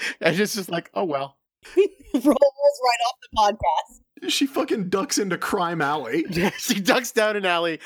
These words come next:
Speaker 1: and he drives away, never to think about it again. <laughs> Great job, Darien.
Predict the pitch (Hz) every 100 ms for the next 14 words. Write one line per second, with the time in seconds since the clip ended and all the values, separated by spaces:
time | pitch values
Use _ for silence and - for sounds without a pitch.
0 | - - 147 190 165 180 190 196 185 170
1 | 160 156 151 _ 143 160 160 170 170 170
2 | 156 147 156 143 147 139 139 123 110 110
3 | - - - 453 - - - - - -
4 | - - - - - - - - - -
5 | _ _ _ _ _ _ _ - - -
6 | _ - 135 135 139 - 165 190 175 -
7 | 165 147 131 120 131 123 117 117 120